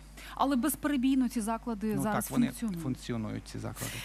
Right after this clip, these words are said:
Speaker 1: Е, і в звільнені теж міста: в Слов'янськ, Краматорськ, Дружківку і так далі, теж повертається життя. Що там з,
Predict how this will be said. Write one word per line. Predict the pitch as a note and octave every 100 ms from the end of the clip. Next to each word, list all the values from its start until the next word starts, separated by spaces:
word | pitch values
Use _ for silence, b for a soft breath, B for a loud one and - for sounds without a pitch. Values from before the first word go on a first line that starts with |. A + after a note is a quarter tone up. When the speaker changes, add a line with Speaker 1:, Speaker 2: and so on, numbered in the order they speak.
| B -
Speaker 1:
Е, | A3+ A3+ A3+ A#3 A#3
і | C#4 C#4+ D4+ B3
в |
звільнені | A3+ C4+ E4+ D#4 C#4+ B3
теж | A#3 B3+ G#3+
міста: | B3+ A#3+ - E4+ G4+ E4
в |
Слов'янськ, | - B3+ A#3 D4 D4+ -
Краматорськ, | A#3+ A3 A3 D4 D#4 B3+ - B3
Дружківку | F#3+ B3 C4 - F#3+ A#3
і |
так | A#3+ A3+
далі, | C#4+ A3 G3+
теж | C4+ C4
повертається | B3+ A#3+ C4 C4 A3 -
життя. | G#3+ B3+ - F4 F#4 F4
Що | - D#4+
там | - C#4 G#3+ G3 F#3+
з, | -